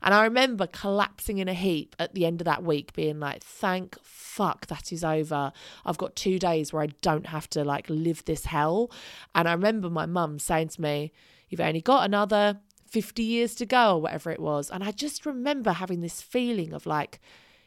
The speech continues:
impending doom or dread for my entire life. Now, I don't know if it's because I started with such low aspirations in life of what I thought my life would be, that everything has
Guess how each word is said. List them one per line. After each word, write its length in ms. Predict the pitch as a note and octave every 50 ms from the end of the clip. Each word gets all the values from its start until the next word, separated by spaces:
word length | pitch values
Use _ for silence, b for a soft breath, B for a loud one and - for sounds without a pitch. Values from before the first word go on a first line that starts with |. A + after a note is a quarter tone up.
| b _
impending 840 | - G3+ G3+ G3+ G3+ - - A#3+ A#3+ A3 A3 G#3 A3 G#3+ G#3 G3+ G3
doom 440 | G3 A#3 A#3 A3+ G3+ F3 D#3 D3+ D3+
or 140 | D3+ D#3 D#3
dread 500 | D3 - - F3+ F#3+ G3+ F3+ D3+ D3 -
for 140 | - - E3+
my 200 | D#3 D3+ D3 D3
entire 640 | D#3 D#3 - - - E3+ D#3 D3+ C#3 C#3 C3+ C#3 - -
life. 500 | - E3+ G3 G#3 F3 A2+ - - - - -
Now, 380 | G#3 G#3 G#3 G#3+ G#3+ G#3+ G3+ - _ _ _ _ _ _ _ _ _ _ _ _ - - A#3+
I 140 | C4+ E4
don't 180 | F4 F4+ D#4+ -
know 120 | A#3+ A#3+
if 120 | A#3 A3+ -
it's 120 | G#3 -
because 280 | - G3+ F#3+ - G3+ -
I 140 | G3 G3+ F#3
started 800 | - - - - - B3 A3+ G#3+ G#3+ G#3 - - - D#3+ -
with 180 | - D#3+ D3+ -
such 400 | - - F#3 - - - - -
low 360 | F#3 E3+ F3 E3+ E3+ E3+ E3+ -
aspirations 800 | - D#3 - - - - F3+ F3 E3+ E3 - - D#3+ D3 C#3+ D#3
in 140 | D3 D3+ C#3+
life 260 | C3 B2 C3 D3 -
of 160 | - E3+ -
what 160 | E3 C3+ B2+
I 60 | D#3+
thought 200 | - - - C#3
my 140 | - E3 D#3
life 240 | D#3 D#3 D3+ D3 -
would 160 | E3 D#3+ -
be, 400 | G3 F#3 D#3+ C3 B2 A2 - B B B B B B B B B B
that 120 | - A#3 - -
everything 640 | C#4+ C#4 C#4+ E4+ D4 - C#4+ B3+ A3+ G#3 G3+ G3 G3 b b b b -
has 240 | - A#3 A#3 -